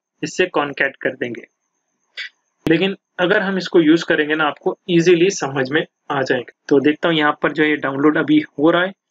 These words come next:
simply इसके साथ ही में मैं क्या करता हूँ, create करना start कर देता हूँ ताकि जो है हमारा time बचे। यहाँ पर आप import करें, सबसे पहले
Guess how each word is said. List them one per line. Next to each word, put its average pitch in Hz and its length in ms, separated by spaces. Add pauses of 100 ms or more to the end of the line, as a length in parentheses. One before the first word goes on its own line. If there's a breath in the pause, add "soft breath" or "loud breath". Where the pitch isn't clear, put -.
(260)
simply 180 240
इसके 190 220
साथ 165 280
ही 190 60
में 185 100
मैं 180 160
क्या 170 100
करता 151 240
हूँ, 160 120
create 151 240
करना 151 280
start 147 320
कर 151 160
देता 151 240
हूँ 175 100 (100)
ताकि 147 320
जो 151 140
है 156 80
हमारा 151 240 (120)
time 139 220
बचे। 143 220 (220)
यहाँ 143 180
पर 156 160
आप 147 140 (100)
import 156 380
करें, 170 220
सबसे 165 300
पहले 165 260